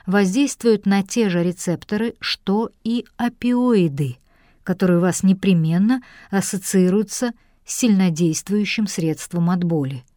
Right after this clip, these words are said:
Только дело в том, что в случае плацебо эти опиоиды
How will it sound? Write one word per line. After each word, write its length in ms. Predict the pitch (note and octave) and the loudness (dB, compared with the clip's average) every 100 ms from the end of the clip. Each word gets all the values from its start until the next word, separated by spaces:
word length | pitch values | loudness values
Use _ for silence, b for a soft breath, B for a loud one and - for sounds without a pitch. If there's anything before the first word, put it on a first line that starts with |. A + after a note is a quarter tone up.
| _ _ _ _ _ _ _ _ _ | _ _ _ _ _ _ _ _ _
Только 500 | - G#3 - G#3 G3+ | -4 -4 -2 0 2
дело 280 | F#3+ A3 G#3+ | 2 2 2
в 80 | G#3+ | -2
том, 280 | - D4 A#3+ | -2 0 0
что 300 | - - G3 | -2 -2 -2
в 60 | - | -2
случае 440 | A#3+ A3 - G3 | -2 -2 0 -2
плацебо 800 | F#3 F3+ F3+ - C#4 A3 D#3 C#3 B B B | 0 -2 -2 -2 0 0 0 -4 B B B
эти 280 | G3 - | -2 0
опиоиды 800 | F#3+ F3+ G3 A#3 C#4+ F#3 D#3 D3 | 0 2 2 4 2 2 2 -2